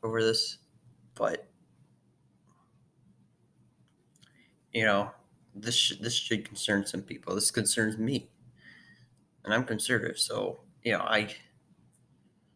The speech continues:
I know this was wrong, and if I was Democrat right now, I'd probably be being like, "Yeah, I'm, probably should be th-, rethinking this." But this is,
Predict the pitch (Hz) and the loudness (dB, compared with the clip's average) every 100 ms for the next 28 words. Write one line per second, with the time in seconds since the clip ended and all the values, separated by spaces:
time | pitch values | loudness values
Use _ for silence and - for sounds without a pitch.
0 | _ _ _ _ _ _ _ _ _ _ | _ _ _ _ _ _ _ _ _ _
1 | - - - - - - 104 113 104 117 | -16 -16 -16 -20 -18 -2 2 4 4 4
2 | 120 - - - - - - 101 101 90 | 2 0 -6 -12 -20 -18 -6 0 0 0
3 | - - 92 98 - - - _ _ _ | -2 -6 -12 -12 -16 -16 -16 _ _ _
4 | _ _ _ _ - - - 113 110 131 | _ _ _ _ -20 -20 -12 0 4 4
5 | 120 98 - - - - 107 104 104 104 | 4 4 2 2 -2 -4 0 2 0 -4
6 | 95 101 98 101 110 101 - 107 104 104 | -2 -4 -2 -2 -2 -4 -4 -2 0 0
7 | 98 - - - _ - _ - - _ | -4 -8 -16 -20 _ -20 _ -14 -14 _
8 | _ _ _ _ - 110 104 101 101 - | _ _ _ _ -4 0 2 2 0 -2
9 | 101 98 107 - _ _ _ - - 123 | 0 2 0 -6 _ _ _ -10 0 2
10 | 120 113 - 101 - - 104 - 107 - | 2 0 -2 -4 -6 -4 -4 0 0 0
11 | 90 - - - - _ - - - - | -4 -6 -6 -6 -8 _ -20 -20 -20 -20
12 | _ _ - 98 110 - 123 - 117 104 | _ _ -6 0 0 2 2 4 2 2
13 | - - - | 0 0 -4